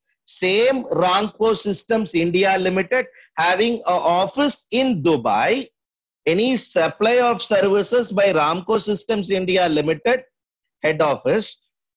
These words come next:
to its own foreign branch in the same name, Ramco Systems India Limited, but a P E in Dubai, a establishment in Dubai, that activity will not tantamount to an export of service,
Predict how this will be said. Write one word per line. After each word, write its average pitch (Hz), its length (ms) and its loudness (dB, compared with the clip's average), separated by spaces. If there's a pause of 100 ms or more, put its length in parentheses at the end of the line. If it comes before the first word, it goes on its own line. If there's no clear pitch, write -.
to 240 100 0
its 185 320 -2
own 254 300 2
foreign 208 480 0
branch 143 340 -2
in 180 120 -2
the 180 100 0
same 233 340 2
name, 131 220 -2
Ramco 175 560 0
Systems 233 640 -4 (260)
India 202 480 2
Limited, 202 560 0 (120)
but 196 300 -2 (120)
a 196 180 2 (120)
P 254 360 0
E - 40 4
in 190 140 -2
Dubai, 131 420 0
a 170 280 2
establishment 196 760 -4
in 139 160 -6
Dubai, 123 400 -4 (580)
that 190 280 0 (120)
activity 208 760 -2
will 180 260 2
not 190 380 0
tantamount 190 800 0
to 233 140 0
an 214 80 4
export 160 560 -2
of 127 220 -2
service, 123 560 -4